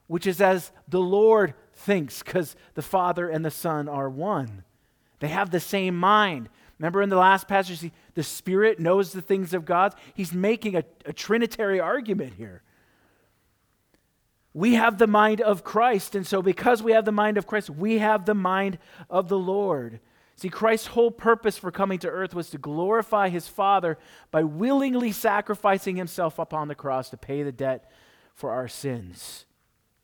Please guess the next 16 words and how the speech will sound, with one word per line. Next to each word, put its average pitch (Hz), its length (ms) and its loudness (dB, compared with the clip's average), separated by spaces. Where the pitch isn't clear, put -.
His 131 200 -8
life, 160 600 -2
his 131 180 -10
words, 165 560 -2
his - 280 -8
actions, 160 640 -4
his 156 220 -6
thoughts, 175 580 -4
his 165 220 -6
prayers, 180 680 0
they 156 120 -2
were 165 180 -2
all 196 540 0
done 175 560 -2
with 139 340 -6
that 165 360 0